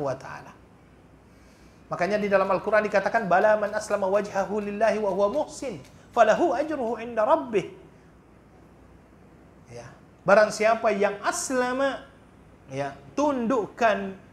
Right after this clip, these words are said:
kepada, wajahnya kepada Allah, tunjukkan wajahnya kepada Allah di sini artinya ikhlas, murni dia lakukan itu karena Allah Subhanahu wa taala. Orang yang melakukan karena ikhlas, karena Allah, insya Allah dia adalah orang yang paling bahagia dalam hidupnya.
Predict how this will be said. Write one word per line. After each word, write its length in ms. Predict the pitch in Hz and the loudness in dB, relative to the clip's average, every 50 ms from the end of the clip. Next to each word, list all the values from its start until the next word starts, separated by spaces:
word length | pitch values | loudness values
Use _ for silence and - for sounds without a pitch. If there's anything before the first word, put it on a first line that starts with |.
| - - - - - - | -20 -20 -20 -20 -20 -14
kepada, 380 | - - 180 - 196 185 185 160 | -10 -6 0 2 2 2 2 0
wajahnya 460 | 170 180 185 180 220 240 - 214 202 196 | 0 2 2 2 2 0 -2 -2 -6 -8
kepada 320 | - 170 185 180 185 175 | -6 -4 -2 0 0 0
Allah, 80 | 196 214 214 | -2 -2 -4
tunjukkan 340 | - 330 302 311 302 - 311 | -6 -8 -6 -6 -6 -6 -4
wajahnya 360 | 294 277 262 262 254 277 269 240 | -2 -2 -4 -4 -6 -8 -10 -10
kepada 240 | 233 247 247 233 226 | -8 -8 -6 -6 -4
Allah 140 | 240 247 226 | -4 -6 -6
di 60 | 214 - | -6 -8
sini 160 | 226 220 214 | -8 -8 -8
artinya 240 | - - - 214 - - - - - - - - - - - - | -8 -10 -12 -16 -16 -18 -20 -20 -20 -20 -20 -20 -20 -18 -4 0
ikhlas, 800 | 196 185 - - - 175 233 285 302 294 - - - - - 190 | 0 0 2 2 2 4 4 4 4 2 -2 -6 -8 -10 -12 -10
murni 800 | 185 190 220 247 240 214 185 180 165 170 196 262 294 302 294 240 | -8 -6 -4 -2 -2 -2 -2 -4 -6 -6 -6 -6 -6 -8 -6 -4
dia 160 | 208 220 214 | 0 0 0
lakukan 480 | 202 190 175 - - 247 226 220 190 196 | 0 0 -4 -6 -6 -8 -6 -6 -6 -6
itu 160 | 208 - 208 | -8 -10 -10
karena 240 | - 170 165 170 165 | -10 -10 -12 -10 -8
Allah 160 | 165 170 170 | -8 -6 -8
Subhanahu 400 | 165 165 160 147 147 139 135 127 | -8 -8 -10 -10 -8 -6 -6 -6
wa 80 | 123 | -6
taala. 300 | 113 - - - - - - - - - - - - - - - - - - - - | -8 -12 -16 -20 -20 -20 -20 -20 -20 -20 -20 -20 -20 -20 -20 -20 -20 -20 -8 0 2
Orang 240 | 226 247 254 254 254 | 2 4 2 2 -2
yang 80 | 247 240 | -2 0
melakukan 480 | 240 233 226 233 - 262 240 - 233 | 2 2 2 2 0 -4 -4 -4 -4
karena 320 | 202 - 196 190 190 170 180 | -4 -4 -4 -4 -4 -6 -6
ikhlas, 480 | 196 - - 165 151 147 147 - - | -6 -4 -4 -4 -4 -4 -6 -8 -8
karena 240 | - 175 165 170 175 | -6 -6 -4 -4 -4
Allah, 320 | 170 170 180 185 175 175 | -2 -2 -2 -2 -4 -6
insya 240 | 196 196 - 220 208 | -6 -6 -4 -4 -4
Allah 160 | 214 220 226 | -4 -4 -4
dia 160 | 214 220 226 208 | -2 0 0 0
adalah 240 | 196 190 185 185 | 0 -2 -2 -2
orang 240 | 196 202 202 196 180 | -2 -2 -2 -2 -6
yang 60 | 170 165 | -6 -6
paling 160 | 165 156 156 | -6 -6 -4
bahagia 400 | 160 165 165 - - 170 160 151 | -4 -6 -6 -6 -6 -6 -4 -4
dalam 240 | 135 135 131 131 131 | -4 -4 -6 -8 -10
hidupnya. 380 | - - - - - - - | -12 -18 -20 -20 -20 -20 -20